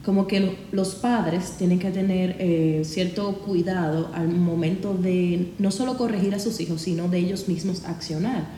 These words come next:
Porque un padre le puede decir a su hijo, "Mira, mentir es malo, no mientas". Y después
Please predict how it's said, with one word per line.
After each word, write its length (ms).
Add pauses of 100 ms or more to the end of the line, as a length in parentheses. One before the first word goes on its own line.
(360)
Porque 380
un 120
padre 260
le 80
puede 220
decir 380
a 120
su 180
hijo, 420 (640)
"Mira, 220
mentir 540
es 200
malo, 300 (160)
no 120
mientas". 600 (680)
Y 140
después 520